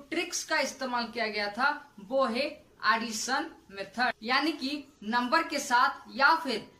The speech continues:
जो अल्टरनेटिव दिया गया था उसके साथ एडिशन करने के बाद जो रिजल्ट निकलेगा वो नंबर सीरीज का नेक्स्ट नंबर होगा और इसी तरह से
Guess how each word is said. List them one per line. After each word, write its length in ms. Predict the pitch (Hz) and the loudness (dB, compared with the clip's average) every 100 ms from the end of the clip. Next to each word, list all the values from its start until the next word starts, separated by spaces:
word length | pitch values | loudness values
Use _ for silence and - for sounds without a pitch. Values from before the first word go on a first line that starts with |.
| - | -8
जो 140 | - 262 | 0 2
अल्टरनेटिव 640 | 233 220 311 311 311 302 | 2 2 0 0 -2 -4
दिया 240 | 220 226 226 | -4 -2 -2
गया 200 | 208 202 | 0 -2
था 500 | 202 233 277 - - 240 | 0 2 0 -2 -14 -12
उसके 380 | 233 - 339 | -12 -4 -2
साथ 840 | 339 262 240 285 - - _ - 240 | -2 2 2 2 -2 -20 _ -2 0
एडिशन 440 | 302 311 339 330 | 0 0 2 2
करने 320 | 294 240 214 208 | 0 -2 -2 -4
के 140 | 196 | -8
बाद 340 | 170 202 - - - _ 190 | -2 2 2 0 -14 _ -14
जो 200 | - 240 | -4 -2
रिजल्ट 400 | 220 220 294 254 | -2 0 0 0
निकलेगा 600 | 247 220 202 196 226 294 - - - | -2 -4 -6 0 2 2 -2 -20 -12
वो 120 | 190 226 | -6 -2
नंबर 340 | 233 226 294 | 0 2 2
सीरीज 380 | 294 254 214 - | 0 -4 -6 -8
का 280 | - 233 302 - - _ 214 | -2 2 2 0 -14 _ -4
नेक्स्ट 440 | 254 302 - - - | 0 -2 -4 -14 -10
नंबर 460 | 208 202 202 269 233 | -4 -4 0 0 0
होगा 320 | 175 175 226 202 - - - | -6 -2 2 2 0 -12 -10
और 160 | 202 214 | -4 -4
इसी 200 | 247 320 | -4 -2
तरह 320 | 285 233 196 | 0 2 0
से 280 | - 262 | 0 -4